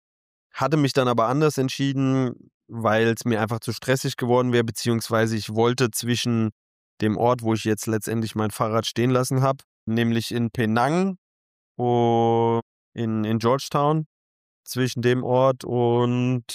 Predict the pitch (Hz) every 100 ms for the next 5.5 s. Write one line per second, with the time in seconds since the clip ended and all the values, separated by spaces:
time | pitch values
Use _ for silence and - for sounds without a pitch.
0 | - - 117 120 131 127 120 110 120 117
1 | 123 113 120 127 120 113 123 123 107 127
2 | 156 185 180 _ _ _ _ _ _ 113
3 | 117 113 107 107 104 107 104 101 101 95
4 | 62 95 95 98 90 101 101 - 110 107
5 | - 107 101 -